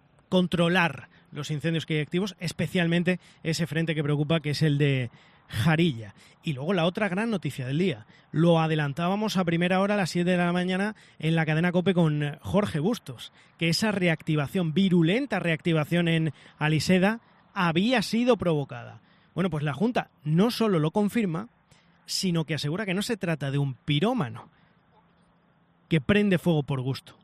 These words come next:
No, se trata de alguien que con todas las de la ley, con todo el interés,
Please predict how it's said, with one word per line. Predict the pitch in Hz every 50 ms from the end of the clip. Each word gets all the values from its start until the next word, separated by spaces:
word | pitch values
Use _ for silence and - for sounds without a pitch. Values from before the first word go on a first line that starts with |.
| _ _
No, | - 127 143 175 170 - _ _ _ _ _ _ _ _ _
se | - - - 151
trata | 127 117 156 160 185 185 - 165 151
de | 131 131 127 123 131
alguien | 151 175 202 208 233 254 269 277 277 _ _ _ -
que | - 160 151
con | - - 165 156 156 143 - _ _ _ _ _ _ _ _ _ _ -
todas | 202 202 233 240 233 226 175
las | 208 202 196 185 160
de | 175 180
la | 175 175
ley, | 175 185 185 190 190 190
con | - 196 185 185 185 165
todo | - - 220 247 277 269 254 226 202
el | 185 180
interés, | 170 170 151 - 160 156 180 202 240 - -